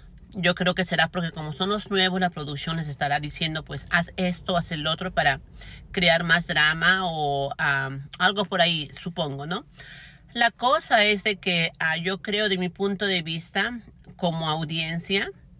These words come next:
de que hoy día se nos va nuestra querida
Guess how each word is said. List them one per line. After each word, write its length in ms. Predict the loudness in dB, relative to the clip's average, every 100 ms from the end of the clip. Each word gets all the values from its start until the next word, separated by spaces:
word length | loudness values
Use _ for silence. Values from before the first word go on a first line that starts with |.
| -20 -20 -20 -20 -20 -16
de 280 | -2 0 0
que 140 | 0 -2
hoy 140 | -2
día 300 | 0 2 2
se 100 | 2
nos 240 | -4 0
va 200 | 4 4 2
nuestra 380 | -2 0 -2 -4
querida 600 | -4 -2 2 2 2